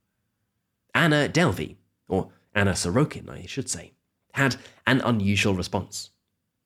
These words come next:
She said, and I'm quoting directly, the thing is, I'm not sorry. I'd be lying to you and to everyone else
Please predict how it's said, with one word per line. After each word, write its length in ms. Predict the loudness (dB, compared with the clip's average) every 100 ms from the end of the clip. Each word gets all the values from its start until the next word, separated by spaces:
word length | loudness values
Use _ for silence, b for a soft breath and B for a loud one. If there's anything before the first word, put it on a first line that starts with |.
| _ _ _ _ _ _ _ _ _
She 200 | 0 2
said, 340 | 2 -2 -4 -18 _ _ _ _ _
and 200 | -2 -2 B B
I'm 120 | -4
quoting 360 | 0 0 0 -4
directly, 500 | -4 -4 -8 -18 _ _ _ _ _ _ _ _ _ _ _ -4
the 40 |
thing 200 | 0 4
is, 380 | 4 4 0 -6 _ _ -2
I'm 280 | 2 2
not 220 | 2 0 -2
sorry. 340 | -4 -4 -12 _ _ _ _ _ -2
I'd 140 | 0
be 120 | 2
lying 360 | 2 2 2 0
to 140 | -4
you 180 | -6 -6
and 140 | -6
to 200 | -8 -4
everyone 300 | -4 -2 -2
else 320 | 0 -2 -4